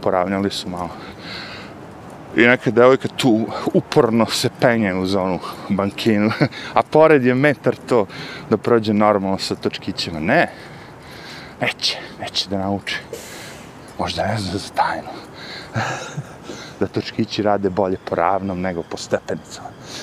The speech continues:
<laughs> Ja, znači Ukrajina, a? A boli me kurac.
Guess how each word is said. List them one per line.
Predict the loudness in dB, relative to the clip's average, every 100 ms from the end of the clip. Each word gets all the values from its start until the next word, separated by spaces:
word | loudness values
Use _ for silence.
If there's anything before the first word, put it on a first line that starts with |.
| -14 -16 0
<laughs> | 4 4 2 -8 -4 -4 -4 -6 -6 -16 -16 -20 -20 -18 -12 -10 -10 -12 -14 -14 -14 -14 -16 -2
Ja, | 4 6 8 6 6 6 4 2 0 -4 -6
znači | -6 2 4
Ukrajina, | 4 4 -2 0 0 0 0
a? | -2 -4 -2
A | -2 -2 2
boli | 6 6 6 4 0
me | -6 -8 -6
kurac. | -2 -2 -4 -12 -16